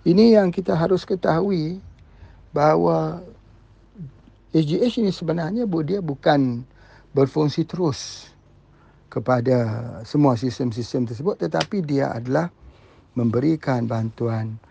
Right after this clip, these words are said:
untuk good bacteria untuk menghilangkan ataupun menghilangkan penyakit itu dengan bangkitnya bakteria yang baik yang memenuhi tujuh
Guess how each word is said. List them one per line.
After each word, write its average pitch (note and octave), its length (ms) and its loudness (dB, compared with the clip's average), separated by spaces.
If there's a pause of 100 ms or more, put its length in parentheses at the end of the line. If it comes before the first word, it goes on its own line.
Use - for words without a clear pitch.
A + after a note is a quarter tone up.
(380)
untuk D3 400 0
good F#3 320 6
bacteria C3 720 0 (720)
untuk D3 480 0
menghilangkan C3 1040 0
ataupun C3 480 -2
menghilangkan B2 560 -2
penyakit B2 480 -6
itu F3 80 -2
dengan C3 560 4 (480)
bangkitnya C3 640 0
bakteria A2+ 720 -4 (480)
yang A#2 160 0
baik B2+ 240 4 (560)
yang C3 240 4
memenuhi B2 400 2
tujuh A2+ 400 -2